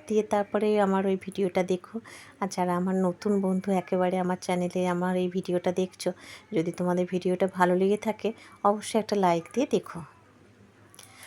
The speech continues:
আজ হচ্ছে রবিবার, রবিবার সকালবেলা তো আমার প্রচুরই কাজকর্ম থাকে। অন্যান্য দিনের তুলনায় রবিবারটা আমি একটু বেশি ব্যস্ত থাকি।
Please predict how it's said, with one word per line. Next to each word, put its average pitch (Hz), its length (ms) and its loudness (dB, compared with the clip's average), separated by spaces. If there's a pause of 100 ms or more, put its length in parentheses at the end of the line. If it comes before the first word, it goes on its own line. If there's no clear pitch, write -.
(140)
আজ 170 220 2
হচ্ছে 180 260 -2
রবিবার, 196 540 2
রবিবার 180 420 2
সকালবেলা 175 540 -2
তো 175 120 -8
আমার 190 220 0
প্রচুরই 180 400 -2
কাজকর্ম 180 480 -2 (100)
থাকে। 185 300 -2 (380)
অন্যান্য 185 420 2
দিনের 196 360 2
তুলনায় 202 460 2
রবিবারটা 185 540 0
আমি 190 180 2
একটু 190 220 -4
বেশি 185 380 0
ব্যস্ত 170 400 0
থাকি। 180 320 -2